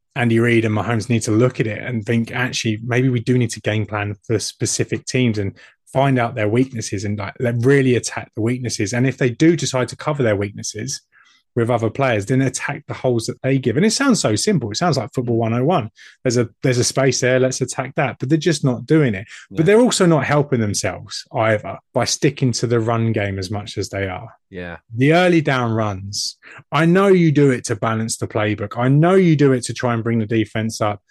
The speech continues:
Speaker 1: But why not just have the running back come out the passing game and give him, let him have the check down? Why not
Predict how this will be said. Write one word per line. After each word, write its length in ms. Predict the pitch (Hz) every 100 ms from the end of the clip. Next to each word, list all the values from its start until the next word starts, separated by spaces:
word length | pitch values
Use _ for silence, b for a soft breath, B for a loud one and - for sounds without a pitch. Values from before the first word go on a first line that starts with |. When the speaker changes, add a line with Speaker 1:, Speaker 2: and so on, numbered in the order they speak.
| B B B B -
Speaker 1:
But 220 | 170 151 _ _ _ _ _ 165
why 380 | 139 170 180
not 180 | 190 185
just 160 | 147 -
have 160 | 170
the 80 | 151
running 240 | 151 151 143
back 180 | 139
come 220 | - 147 139
out 100 | 135
the 80 |
passing 360 | - 143 135 139
game 160 | 127 127
and 80 |
give 140 | 131 127
him, 200 | 135 -
let 220 | 151 143
him 80 | 135
have 100 | 127
the 100 | 135
check 340 | - 143 131
down? 200 | 135 123
Why 220 | 127 160 170
not 260 | 165 156